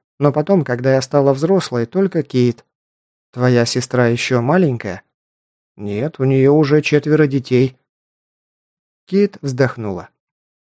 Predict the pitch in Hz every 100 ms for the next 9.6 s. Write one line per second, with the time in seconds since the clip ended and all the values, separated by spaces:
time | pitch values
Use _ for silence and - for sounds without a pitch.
0 | _ _ _ _ - 180 185 165 190 156
1 | 131 123 98 95 _ _ _ 127 127 139
2 | - 135 143 131 151 147 143 143 143 135
3 | 127 139 143 139 135 143 143 143 139 135
4 | 143 170 165 113 107 - _ _ _ -
5 | 202 208 185 180 170 170 165 139 147 143
6 | 147 139 - _ _ _ _ _ _ 131
7 | 127 - 156 151 131 127 131 127 127 123
8 | 120 120 95 90 - _ _ _ - 175
9 | 143 123 113 107 -